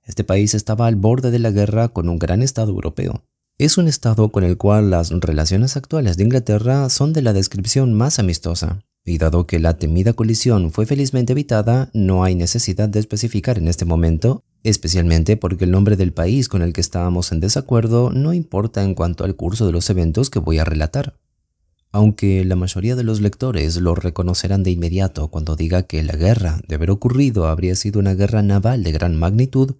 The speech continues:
y que durante el tiempo de tensión se estaban llevando a cabo preparativos rápidos pero discretos en todos los depósitos navales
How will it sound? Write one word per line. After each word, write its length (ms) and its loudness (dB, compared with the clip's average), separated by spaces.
y 120 -4
que 120 0
durante 380 4
el 100 2
tiempo 320 0
de 140 2
tensión 560 0
se 120 -6
estaban 300 0
llevando 440 2
a 80 0
cabo 340 0
preparativos 800 0
rápidos 640 -2
pero 240 -8
discretos 760 -4
en 240 -18
todos 320 0
los 160 2
depósitos 600 -2
navales 540 0